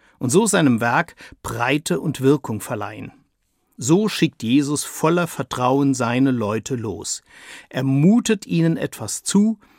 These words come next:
aber er traut es ihnen auch zu. Er gibt ihnen reichlich von seinem eigenen Vermögen, seiner eigenen Vollmacht. Und er grübelt nicht, ob die Frauen und Männer wohl genug wissen und können,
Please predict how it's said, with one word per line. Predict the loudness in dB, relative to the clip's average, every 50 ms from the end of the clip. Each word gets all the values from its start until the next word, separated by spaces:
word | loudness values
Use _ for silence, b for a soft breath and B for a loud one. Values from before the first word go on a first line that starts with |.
| b b b
aber | -4 -4 -2
er | -2 -4 -4
traut | -4 -6 -4 0 2 2 2 0 -2
es | -6 -8 -8
ihnen | -8 -10 -10 -12
auch | -12 -14 -12
zu. | -8 -8 -6 -6 -8 -10 -12 _ _ _ _ _ _ _ _
Er | -8 -4 2
gibt | 2 2 2 0 -4
ihnen | -2 0 0 0
reichlich | -2 -4 -2 0 2 2 2 2 0 -2 -2 -2 -2 -2
von | -2 -2 0
seinem | 2 2 2 2 0
eigenen | 0 0 0 0 0 0 0 -2 -2 -2
Vermögen, | -2 -2 0 2 2 4 4 4 2 2 0 -2 B B B B B B
seiner | -4 -2 0 0 -2 -2
eigenen | -2 0 0 0 2 2 2 2 2
Vollmacht. | 2 0 0 0 2 2 2 0 -2 -6 -10 -12 -16 -20 -20 -20 _ _ _ _ _ _ _ _ _ _ _ _ _ _
Und | 6 6 6 6 4
er | -2 -4 -6
grübelt | -6 -4 -2 2 4 4 4 4 2 0 0 0 -2
nicht, | 0 2 2 2 0 -4 -14 -18 b b b b b b b b b -2
ob | -2 -2 0
die | -2 -4
Frauen | -4 -4 -2 0 2 4 4 4 4 4
und | 2 2 2 2
Männer | 4 4 4 6 4 4 2 0 B B B B B B B
wohl | 6 6 6 8
genug | 8 6 6 6 6 4 4 0 -4 -2
wissen | 4 6 6 6 6 4 2 2 2 0
und | -4 -8 -12 -12 -14 -10 -4
können, | 0 2 4 6 6 6 4 2 0